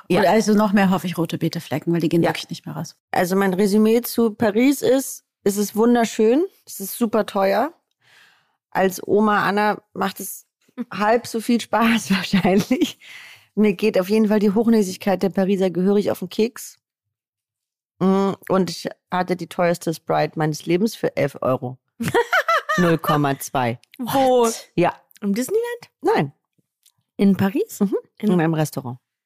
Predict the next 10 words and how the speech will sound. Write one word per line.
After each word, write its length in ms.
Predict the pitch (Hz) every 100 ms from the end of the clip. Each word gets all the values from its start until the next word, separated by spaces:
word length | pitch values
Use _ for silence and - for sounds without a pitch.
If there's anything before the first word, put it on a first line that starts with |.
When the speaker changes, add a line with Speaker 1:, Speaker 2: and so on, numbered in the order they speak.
| _
Speaker 2:
Oh 60 | 196
Mann, 220 | 185 170 202
Speaker 3:
Elf 340 | 302 415 -
Euro? 540 | 262 302 349 262 220
Speaker 1:
Elf 320 | 208 226 226 -
Euro. 400 | 175 165 139 139 - -
Speaker 2:
Für 100 | 226
eine 120 | 208
Sprite. 640 | - - 170 156 139 - - -
Speaker 1:
Ja, 180 | 233